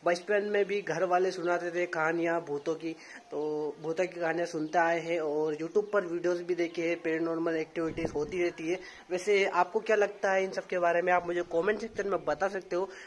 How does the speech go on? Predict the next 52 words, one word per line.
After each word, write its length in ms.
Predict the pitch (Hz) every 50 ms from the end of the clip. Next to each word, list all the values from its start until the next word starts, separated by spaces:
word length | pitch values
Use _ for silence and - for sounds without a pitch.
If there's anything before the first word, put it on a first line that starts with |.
| - -
और 120 | 190 208
क्या 200 | 208 202 - 226
आप 140 | 214 214 214
राजस्थान 520 | 190 170 165 175 202 202 - 226 214 214 214
से 120 | - 214
हो? 160 | 196 202 202 - - - - - -
आप 180 | 160 180 190
राजस्थान 500 | 196 180 175 185 190 - - 214 202 202
से 120 | 202 - 202
हो 100 | 196 196
तो 100 | 196 208
राजस्थान 420 | 180 170 165 180 180 - 208 208
वालों 260 | 208 196 196 190 190
की 100 | 190 208
तो 120 | 208 - 202
यार 120 | 196 190
क्या 200 | 180 - 196 180
बात 240 | 170 160 151 151 -
है, 60 | 160
मतलब, 320 | 160 165 165 175 180 175 170
वहाँ 180 | 151 151 180 175
पर 80 | - 196
राजस्थान 540 | 165 156 151 160 185 185 - - 196 185 190
में 120 | 185 185
ना 80 | 190 190
इतनी 340 | 185 165 165 - - 185 190
जगह 320 | 185 175 160 156 170 175
घूमने 340 | 170 156 147 147 160 160 170
की, 120 | 165 -
इतने 240 | 165 160 170 165 170
किले 360 | 165 - - 160 156 170 185
हैं, 160 | 175 170 175 170 170 - - - _
क्या 180 | - 170 160 160
कहें। 340 | 156 - 143 139 139 143 143 139 - - - _ -
तो 220 | 147 143 143 143
आप 180 | 135 143 170 190
मुझे 160 | 202 196 202
comment 300 | 196 196 175 170 190 196
section 260 | 196 180 - - 185
में 100 | 190 185
जरूर 200 | 160 147 165 160
बताना 280 | 151 143 - 139 139 143
कि 140 | 139 - 175
आप 160 | 160 156 147
राजस्थान 440 | 147 143 151 156 - - 196 175 180
से 120 | 175 175
हो। 60 | 170
यदि 200 | 165 160 156 160
राजस्थान 480 | 151 147 147 156 160 156 - 185 180 180
से 80 | 180
हो 100 | 180 180
तो 300 | 175 175 180 175 170 175